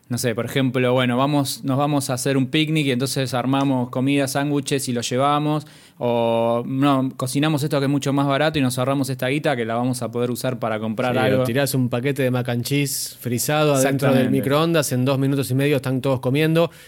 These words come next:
Speaker 2: No va a ser el mejor sabor del mundo, claramente, pero va a ser algo muy barato y muy rápido y casi una experiencia divertida, digamos, de meter cualquier cosa dentro del microondas y, y ver qué, qué sale de ahí.
Speaker 1: Sí,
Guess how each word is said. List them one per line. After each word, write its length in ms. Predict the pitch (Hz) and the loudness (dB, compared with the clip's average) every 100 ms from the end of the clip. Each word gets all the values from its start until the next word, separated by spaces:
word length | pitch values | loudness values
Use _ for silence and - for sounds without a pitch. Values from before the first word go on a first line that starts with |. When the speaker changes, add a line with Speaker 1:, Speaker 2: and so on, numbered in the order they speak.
| - - | -18 -6
Speaker 2:
No 140 | 117 | -2
va 80 | 127 | 0
a 40 | |
ser 180 | 120 131 | 0 0
el 80 | 123 | 0
mejor 300 | 117 - 135 | 0 0 -2
sabor 280 | 131 131 135 | 0 2 2
del 120 | 135 | 2
mundo, 280 | 156 156 135 | 2 2 0
claramente, 520 | 135 139 151 165 165 | 0 0 0 0 0
pero 240 | 147 180 | 2 2
va 80 | 165 | 2
a 40 | 123 | 2
ser 160 | 131 | -2
algo 360 | 127 120 110 - | -2 0 -2 -4
muy 280 | 104 123 160 | -4 0 2
barato 500 | 147 170 160 180 175 | 4 2 2 2 2
y 80 | 131 | 0
muy 180 | 131 151 | 2 2
rápido 560 | 151 156 170 180 190 - | 2 2 2 2 2 0
y 120 | 120 | -2
casi 240 | 139 127 | -2 -2
una 100 | 135 | -2
experiencia 760 | 117 123 127 143 131 143 131 123 | -2 -2 -2 -2 -2 -2 0 0
divertida, 560 | 123 127 123 127 165 165 | 0 0 0 2 2 4
digamos, 280 | 127 147 131 | 2 0 0
de 60 | 113 | -2
meter 240 | 113 131 | -2 -2
cualquier 280 | 123 117 120 | 0 -2 -2
cosa 240 | 127 127 | -2 -2
dentro 180 | 123 123 | -2 0
del 80 | 117 | -2
microondas 460 | 113 117 135 127 | 0 0 0 0
y, 80 | 110 | -4
y 100 | 85 | -4
ver 220 | 113 113 110 | -4 -4 -4
qué, 280 | 117 110 - _ - 104 | -6 -8 -14 _ -20 -8
qué 120 | 131 | -4
sale 240 | 123 131 120 | -2 0 0
de 100 | 110 | 0
ahí. 240 | 120 110 | 0 -2
Speaker 1:
Sí, 320 | - 156 110 | -2 -2 -2